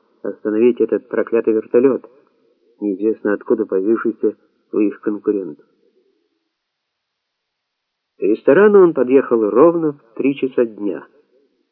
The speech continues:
когда на стоянке у ресторана уже стояла целая вереница иностранных автомобилей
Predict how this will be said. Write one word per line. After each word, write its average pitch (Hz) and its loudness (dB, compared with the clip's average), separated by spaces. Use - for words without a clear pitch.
когда 98 -4
на 139 -2
стоянке 135 0
у 139 2
ресторана 143 0
уже 107 2
стояла 110 2
целая 160 4
вереница 113 -2
иностранных 110 -4
автомобилей 113 -4